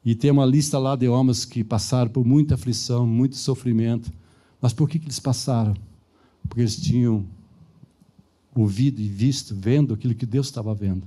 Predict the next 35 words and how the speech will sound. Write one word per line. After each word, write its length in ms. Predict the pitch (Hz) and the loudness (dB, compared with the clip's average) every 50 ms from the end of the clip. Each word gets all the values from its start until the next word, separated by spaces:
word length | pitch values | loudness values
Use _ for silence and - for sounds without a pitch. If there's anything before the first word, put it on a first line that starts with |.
| - - _ _ _ _ _ _ _ _ _ _ - - - | -12 -20 _ _ _ _ _ _ _ _ _ _ -20 -12 -6
Eles 120 | 120 110 | -6 -4
estavam 280 | - - 127 123 123 117 | -2 0 2 2 2 2
vendo 300 | 107 123 127 131 123 - | 2 2 2 2 0 0
algo 320 | - 117 123 127 117 120 | 0 -2 0 0 -2 -2
superior, 600 | 107 - - 139 - - 123 110 107 117 113 117 104 | -4 -2 -2 -4 -2 0 0 2 2 2 2 2 2
não 80 | 110 | 2
estavam 260 | 110 104 135 127 127 123 | 0 0 0 -2 -2 -2
vendo 240 | 104 120 120 113 110 | -2 0 0 0 0
aquela 260 | 104 110 123 113 113 | -2 -2 -2 -2 0
vidinha, 540 | 107 110 110 104 104 113 113 110 110 101 92 - - - - - _ _ _ _ _ - - - - - | 0 -2 -2 -2 0 2 2 4 4 2 0 -4 -10 -18 -20 -20 _ _ _ _ _ -20 -20 -20 -20 -10
aquele 220 | - - 131 127 | -4 0 2 4
momento 560 | 127 131 127 127 127 131 135 135 131 127 - - - - - - - - - - - - | 6 6 6 6 6 4 4 4 2 0 0 0 2 4 4 2 2 0 -4 -8 -10 -16
<laughs> 520 | - - - _ _ _ _ _ _ _ | -20 -20 -20 _ _ _ _ _ _ _
que 100 | _ - | _ -4
estavam 280 | 120 104 - 131 117 117 | -2 0 0 0 0 0
passando. 520 | 110 123 110 104 - - 110 101 95 90 87 90 | 0 -2 -4 -4 -4 -2 -2 -2 -2 -2 -4 -6
Às 180 | 110 113 117 113 | -4 -2 0 0
vezes 140 | 127 143 143 | 2 2 2
a 80 | 147 | 0
gente 140 | 147 147 - | -2 -2 -2
pensa 260 | - 143 143 131 - | -2 -2 -2 -2 -2
só 200 | 135 - - 151 | -4 -4 0 0
naquilo 400 | 151 147 131 - - 151 139 139 131 131 135 | 0 0 0 -2 -4 -2 0 0 -2 -2 -4
ao 120 | 135 131 | -4 -2
redor 300 | 110 131 123 107 131 135 | 0 0 0 0 -2 -2
da 140 | 127 127 120 | -2 -2 -2
gente, 400 | 107 107 113 113 110 - - - - - - - - - | -2 -2 -2 -2 -4 -4 -8 -16 -20 -20 -20 -20 -10 -4
mas 140 | - 151 151 | -2 0 2
lá 100 | 160 170 | 2 2
na 100 | 156 160 | 0 0
frente, 520 | - - 170 165 156 143 123 - - 110 90 - - - | -2 -2 -2 0 0 0 -2 -2 -4 -8 -8 -10 -8 -4
qual 140 | - 170 185 | -2 -2 -2
a 40 | |
tua 160 | 175 175 180 170 | 0 0 0 0
visão 500 | 147 160 139 127 143 160 156 139 123 | 2 2 0 2 0 0 0 0 -2